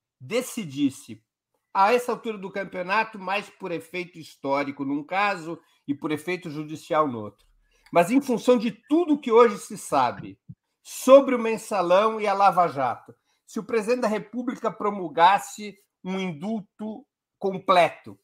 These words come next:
pra José Dirceu e José Genuíno, o S T F poderia avaliar se esse indulto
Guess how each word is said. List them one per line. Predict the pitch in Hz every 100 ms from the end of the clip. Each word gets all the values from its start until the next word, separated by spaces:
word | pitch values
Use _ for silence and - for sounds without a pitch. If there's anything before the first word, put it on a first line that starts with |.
| _
pra | 180 165
José | 170 151 220
Dirceu | 190 190 - 208 208 208
e |
José | 180 160 180 180
Genuíno, | 170 165 143 127 117
o |
S | 151 156
T | 180
F | 180 175
poderia | 165 147 151 160 170 151 - _ _ _ -
avaliar | 160 156 160 156 175 180
se | -
esse | 151 156
indulto | 139 139 170 - 151